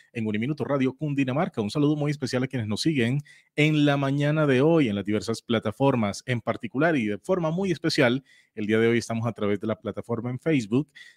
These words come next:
de la Facultad de Ciencias Humanas y Sociales de Uniminuto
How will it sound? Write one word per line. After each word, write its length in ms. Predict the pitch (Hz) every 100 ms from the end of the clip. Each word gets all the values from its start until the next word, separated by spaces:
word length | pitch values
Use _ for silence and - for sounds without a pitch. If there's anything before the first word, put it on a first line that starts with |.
| _
de 60 | 110
la 80 | 104
Facultad 400 | 107 117 107 143
de 100 | 135
Ciencias 540 | 156 156 147 151 139 -
Humanas 580 | 107 107 117 120 117 -
y 100 | 117
Sociales 460 | 104 - 110 107 104
de 60 |
Uniminuto 680 | 104 101 104 113 - 113 -